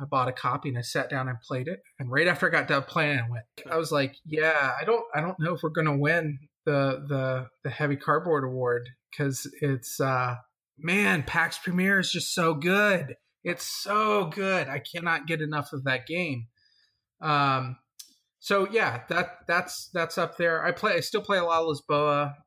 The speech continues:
Um, my greatest game of all time, my number one favorite of all time is probably Le Havre. Um, I just love Le Havre. Uh, it was the first real heavy game that had a lot of crunch and meat to it. And I think that'll always have,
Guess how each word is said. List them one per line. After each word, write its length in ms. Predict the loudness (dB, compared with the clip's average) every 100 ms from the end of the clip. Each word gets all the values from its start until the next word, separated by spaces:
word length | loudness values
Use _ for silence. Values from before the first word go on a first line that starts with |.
| -4
Um, 360 | -2 0 -2 -4
my 160 | -2 -2
greatest 440 | 2 2 2 -2
game 240 | 0 0 0
of 120 | 2
all 140 | 0
time, 320 | 0 0 2
my 160 | 2 0
number 400 | 0 2 4 2
one 220 | 2 0
favorite 320 | 0 0 0 -2
of 140 | -4
all 200 | -6 -6 -6
time 280 | -2 -2 -4
is 120 | -8
probably 340 | -6 -4 -2 -2
Le 140 | -4
Havre. 480 | -2 0 2 0 -2 -10 _ _ _ _ _ -4
Um, 520 | 0 2 2 0 -4 -10 _ -8
I 40 |
just 280 | -4 -4 -4
love 440 | 0 2 2 0 -2
Le 80 |
Havre. 380 | -2 -2 -2 -4 -8 -18 -8
Uh, 140 | -6
it 80 | -2
was 160 | -2 -2
the 80 | -4
first 420 | 2 2 2 2
real 180 | 2 2
heavy 380 | 0 0 0
game 320 | 0 0 2 0
that 120 | -2
had 140 | -4 -4
a 40 |
lot 200 | -2 -2
of 60 | -2
crunch 420 | -2 -2 -2 -4 -4
and 100 | -2
meat 220 | -2 -4
to 180 | -2 0
it. 140 | 0 -6 -20 -20 _ _
And 80 | -4
I 60 |
think 220 | -2 0 0
that'll 180 | 0
always 500 | 2 2 4 4 2
have, 360 | 2 2 2 0